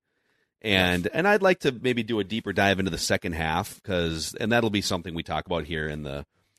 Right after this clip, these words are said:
Speaker 1: state of the offense. But, you know, did they, w-, why did they peel off a little bit in the second half? Is that something to be concerned about long term, or was it just they were,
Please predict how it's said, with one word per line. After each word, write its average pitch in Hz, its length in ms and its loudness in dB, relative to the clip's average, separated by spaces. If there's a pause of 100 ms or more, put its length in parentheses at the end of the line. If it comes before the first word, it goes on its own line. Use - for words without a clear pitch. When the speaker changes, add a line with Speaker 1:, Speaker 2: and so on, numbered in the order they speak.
(180)
Speaker 1:
state - 180 -2
of 87 60 0
the 85 100 0
offense. 78 440 -4
But, 82 220 -4 (500)
you 95 100 -2
know, 87 80 2
did 90 220 -2
they, 90 640 2 (120)
w-, - 180 -16 (340)
why 117 380 4
did 107 160 0
they 101 120 2
peel 107 260 -2
off 92 260 4
a 87 40 -4
little 87 180 -2
bit 85 240 -2
in 95 120 -8
the 82 80 -4
second 85 300 -4
half? 80 520 -4
Is 82 140 -8
that 87 160 -4
something 87 320 -6
to 87 60 -6
be 80 300 -6
concerned 95 600 -4
about 85 260 0
long 82 260 -2
term, 80 400 -6
or 98 140 -2
was 98 160 2
it 92 80 -6
just 92 300 -4
they 92 120 -4
were, 87 160 -4